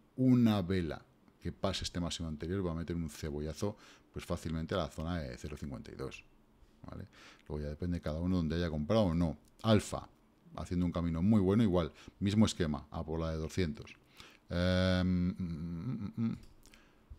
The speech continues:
Y el Finance, tres cuartas de lo mismo, está ya cru-, haciendo el cruce, a ver si pasa las dos y ya puede hacer un vuelo a la zona de cincuenta mil,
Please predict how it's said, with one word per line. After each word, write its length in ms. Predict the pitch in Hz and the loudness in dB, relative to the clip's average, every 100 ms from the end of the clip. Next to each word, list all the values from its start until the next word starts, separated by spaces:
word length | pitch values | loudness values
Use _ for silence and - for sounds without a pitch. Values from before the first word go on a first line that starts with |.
| _ _ - | _ _ -2
Y 60 | 113 | 2
el 80 | 113 | 4
Finance, 520 | 101 87 78 69 - | 2 2 0 -4 -4
tres 200 | - 101 | 0 2
cuartas 280 | 104 95 95 | 2 2 2
de 60 | |
lo 80 | 87 | 2
mismo, 260 | 80 73 76 | 0 0 -2
está 200 | - 101 | 0 2
ya 160 | 90 | 2
cru-, 140 | 76 85 | 0 -6
haciendo 240 | 82 85 | -2 -2
el 80 | 78 | 0
cruce, 380 | - 113 131 135 - - - | -2 2 2 0 -6 -20 -6
a 100 | - | 2
ver 120 | 101 110 | 4 4
si 280 | - 101 - _ _ - | 2 0 -4 _ _ 0
pasa 320 | 120 107 104 | 2 2 2
las 200 | 98 95 | 2 4
dos 260 | 120 120 - | 2 2 -2
y 160 | 95 | -2
ya 240 | 87 104 - | 2 0 2
puede 340 | 95 101 107 | 2 4 4
hacer 220 | 90 - | 2 0
un 160 | 95 90 | 0 0
vuelo 640 | 78 95 110 87 78 71 - - - | 2 2 4 4 0 -4 -8 -20 -8
a 100 | - | -4
la 100 | 85 | -4
zona 220 | 85 95 | 0 2
de 60 | 104 | 2
cincuenta 560 | - 90 80 78 73 82 | 2 0 0 -2 -2 2
mil, 260 | 101 80 | 4 2